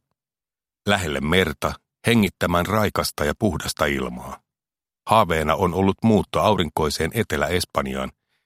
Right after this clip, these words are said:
jossa on lämmin ympäri vuoden ja aurinkoa yli kolmesataa päivää vuodessa. Etelä-Espanjassa kasvaa myös miltei kaikkia erilaisia hedelmiä ja kasviksia läpi vuoden, ja se sopii erittäin hyvin koko perheelle,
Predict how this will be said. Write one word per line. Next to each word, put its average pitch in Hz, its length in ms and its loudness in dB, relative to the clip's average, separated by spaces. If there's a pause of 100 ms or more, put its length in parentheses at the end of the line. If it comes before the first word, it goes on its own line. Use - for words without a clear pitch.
(140)
jossa 80 280 2
on 80 140 0
lämmin 85 380 0
ympäri 82 460 0
vuoden 71 420 0 (280)
ja 80 120 0
aurinkoa 78 480 0
yli 87 220 -2
kolmesataa 71 640 -2
päivää 85 400 -4
vuodessa. 65 560 -6 (2250)
Etelä-Espanjassa 123 840 2
kasvaa 87 400 2
myös 92 280 0
miltei 95 420 2
kaikkia 101 460 2
erilaisia 80 600 2
hedelmiä 71 600 -2 (160)
ja 78 120 -2
kasviksia 80 600 -2
läpi 87 260 -2
vuoden, 69 440 -2 (460)
ja 78 80 2
se 80 120 0
sopii 78 440 0
erittäin 87 480 0
hyvin 87 240 0
koko 85 240 0
perheelle, 65 560 -2